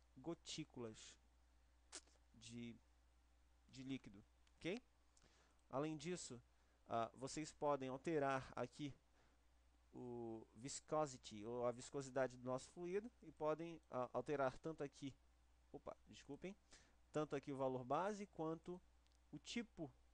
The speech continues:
de fluido. Então aqui, honey, temos mel, óleo e água, ok? Então,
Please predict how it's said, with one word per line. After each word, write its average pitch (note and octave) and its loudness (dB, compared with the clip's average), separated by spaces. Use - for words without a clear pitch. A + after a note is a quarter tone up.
de B2+ -12
fluido. A#2+ -6
Então C#3+ -2
aqui, D3 -2
honey, E3+ 2
temos B2+ -2
mel, C#3+ 2
óleo E3 2
e D#3 2
água, A#2 0
ok? G#3+ 0
Então, D#3 0